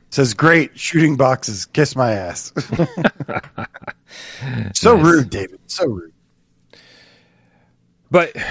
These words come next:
Speaker 2: that aside, man,
Speaker 1: Yeah.
Speaker 2: uh, you know, we'll, we'll, we'll keep, we'll,
Speaker 1: Yeah.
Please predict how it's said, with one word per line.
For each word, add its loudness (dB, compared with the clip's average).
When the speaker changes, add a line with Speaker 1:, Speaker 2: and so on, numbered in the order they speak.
Speaker 2:
that 2
aside, 2
man, 4
Speaker 1:
Yeah. 2
Speaker 2:
uh, -4
you -6
know, -6
we'll, -2
we'll, -4
we'll -6
keep, -8
we'll, 6
Speaker 1:
Yeah. 2